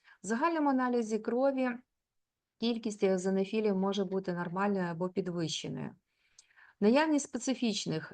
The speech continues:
імуноглобулінів Є і позитивні показники приктестів, які співвідносяться з клінічними ознаками, дають змогу встановити причинний фактор розвитку алергічного риніту.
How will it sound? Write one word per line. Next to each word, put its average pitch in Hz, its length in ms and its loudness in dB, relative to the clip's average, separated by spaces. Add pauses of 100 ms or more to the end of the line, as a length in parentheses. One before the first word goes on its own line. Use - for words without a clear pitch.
(100)
імуноглобулінів 208 920 4
Є 185 340 2
і 170 40 0
позитивні 185 560 0
показники 185 560 0
приктестів, 190 920 -2
які 180 540 0
співвідносяться 185 920 -2
з 165 60 -10
клінічними 180 760 -2
ознаками, 214 600 0 (500)
дають 269 340 4
змогу 269 300 6
встановити 214 560 0
причинний 208 460 -2
фактор 202 520 -6
розвитку 180 580 -4
алергічного 175 640 -2
риніту. 175 460 0